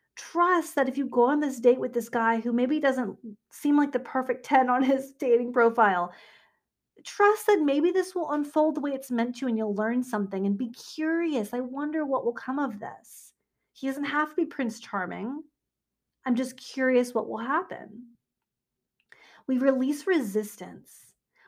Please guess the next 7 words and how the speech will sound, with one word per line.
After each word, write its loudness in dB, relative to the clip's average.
which -6
feels 4
like 2
your -2
shoulders -2
dropping -2
down. -10